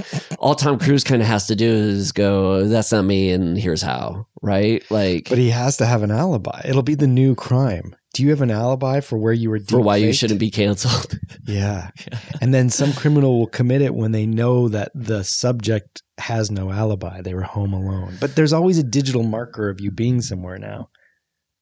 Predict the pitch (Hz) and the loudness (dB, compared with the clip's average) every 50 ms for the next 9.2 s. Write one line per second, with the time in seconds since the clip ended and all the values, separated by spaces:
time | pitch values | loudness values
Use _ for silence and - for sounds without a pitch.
0 | _ _ _ _ _ _ _ _ _ _ _ _ _ - - 101 104 117 139 180 | _ _ _ _ _ _ _ _ _ _ _ _ _ -12 -8 -4 -2 0 0 0
1 | 180 120 98 - - 120 113 110 123 123 113 101 87 76 - - 113 117 - 123 | 0 -2 -2 -2 0 0 2 2 2 2 2 0 0 -2 -2 0 0 2 2 2
2 | 107 104 110 104 - - 110 101 101 - - 123 113 107 104 104 110 113 110 101 | 2 2 0 0 0 2 2 2 2 2 4 4 4 4 4 4 4 4 4 2
3 | 98 95 92 95 92 92 95 104 - _ _ _ _ _ _ _ _ _ _ _ | 2 2 2 2 0 0 -2 -6 -12 _ _ _ _ _ _ _ _ _ _ _
4 | - - 110 113 104 101 98 95 92 90 - - 101 92 82 80 85 85 - - | -8 -4 -2 -2 0 -2 -2 -4 -6 -8 -6 -4 -4 -4 -4 -2 -4 -4 -4 -2
5 | 85 92 92 90 92 90 - 95 85 85 80 76 78 78 - - - 60 62 67 | -2 0 0 -2 -2 -2 -2 0 0 0 0 0 -2 -4 -4 -4 -4 -4 -4 -4
6 | 71 65 - - _ _ - - 117 117 110 117 135 135 - 104 107 - - 104 | -4 -4 -6 -8 _ _ -8 -4 -4 -2 0 0 -2 0 0 0 0 2 2 0
7 | 101 95 - - - 110 107 98 98 95 92 90 92 95 90 90 - 143 135 127 | 0 0 -2 -2 0 2 2 2 2 0 0 0 -2 -2 -4 -4 -2 0 0 0
8 | 110 98 80 67 - - _ - - 117 120 120 135 131 - - 123 117 113 107 | 0 0 -2 -4 -6 -12 _ -8 -4 0 0 0 0 0 0 0 2 2 2 0
9 | 101 - - | -2 -4 -10